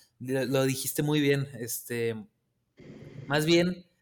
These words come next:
no define para cuál lado quiere ir y termina quedándose en medio, güey, como el perro de las dos tortas, dirían por aquí. Que ni, no entiendo eso, pero así dicen, güey.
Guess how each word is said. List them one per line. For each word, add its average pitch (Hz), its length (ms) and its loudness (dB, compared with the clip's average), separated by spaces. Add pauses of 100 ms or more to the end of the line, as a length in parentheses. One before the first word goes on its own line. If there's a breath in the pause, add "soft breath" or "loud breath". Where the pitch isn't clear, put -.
(200)
no 147 300 2
define 165 500 2
para 127 280 2
cuál 135 200 4
lado 139 240 4
quiere 139 280 4
ir 151 140 4
y 147 100 4
termina 120 580 -2
quedándose 123 640 0
en 113 160 -4
medio, 131 420 2
güey, 117 180 -4
como 117 200 -6
el 110 140 -6
perro 127 300 2
de 131 80 2
las 110 240 -2
dos 123 260 -4
tortas, 123 500 0
dirían 117 500 -4 (240)
por 120 160 0
aquí. - 460 -6 (760)
Que 120 100 -2
ni, 123 120 -6
no 135 180 -2
entiendo 135 400 2
eso, 135 200 -2
pero 104 460 -4 (140)
así 104 300 -4
dicen, 113 380 -2
güey. - 400 -4